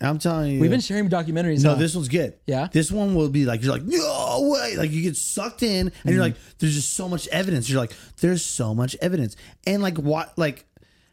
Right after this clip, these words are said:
Speaker 1: I mean, I'm sure if I watched it back then when I was, like, on drugs, I'd freak out even
Speaker 2: Yeah.
Speaker 1: more. But I watched this sober,
Speaker 2: Mm.
Speaker 1: and I was like, "Dude,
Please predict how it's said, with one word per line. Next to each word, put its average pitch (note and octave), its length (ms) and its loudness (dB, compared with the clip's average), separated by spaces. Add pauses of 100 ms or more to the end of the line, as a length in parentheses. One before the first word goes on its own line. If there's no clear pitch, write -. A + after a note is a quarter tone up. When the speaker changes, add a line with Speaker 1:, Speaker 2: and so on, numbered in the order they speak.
(140)
Speaker 1:
I G#3 60 0
mean, A3+ 200 2
I'm F3 140 0
sure G3+ 320 -2
if D3 100 -2
I D3+ 60 2
watched C#3+ 460 -2
it D3 100 2
back C3 240 -2
then C#3 160 0
when C3+ 100 0
I B2 40 0
was, A2 240 -4
like, A#2 280 -6
on A#2 340 -2
drugs, C3 420 0
I'd A2 240 -4
freak C3+ 280 -2
out B2 140 2
even A#2+ 140 2
Speaker 2:
Yeah. A#2 100 4
Speaker 1:
more. D3 200 0 (180)
But F3+ 100 -2
I G3 80 -2
watched F3 380 -2
this C#3+ 160 -2
sober, A2+ 680 -2 (160)
Speaker 2:
Mm. B2+ 140 0
Speaker 1:
and B2+ 140 0
I C#3+ 100 2
was C#3 80 -2
like, A2+ 240 -4
"Dude, A2 380 -2